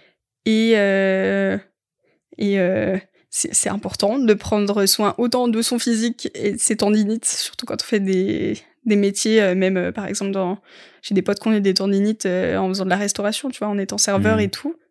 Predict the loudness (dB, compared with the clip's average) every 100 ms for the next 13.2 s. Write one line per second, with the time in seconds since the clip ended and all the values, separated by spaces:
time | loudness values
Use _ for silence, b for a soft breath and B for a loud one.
0 | _ -2 0 0 -2 -4 -4 -4 -2 0
1 | 0 -2 -2 -2 -2 -4 -8 _ _ _
2 | -10 -6 -2 0 4 4 4 0 -4 -6
3 | -6 -6 -6 -6 -8 -10 -14 -6 -6 -4
4 | -10 -6 -6 -4 -4 -2 0 4 4 4
5 | 0 -6 -4 -4 -4 -4 -4 -6 -6 -4
6 | -2 -2 0 2 2 -2 -6 2 2 2
7 | 2 0 0 0 0 -4 -8 -6 -4 2
8 | 6 8 8 6 4 2 0 -2 -4 -8
9 | B B B B B B B -4 -2 0
10 | 2 4 4 0 -2 -4 -8 -14 -12 -4
11 | 0 4 2 2 0 -2 B B B B
12 | -4 0 2 2 2 2 2 2 2 0
13 | -4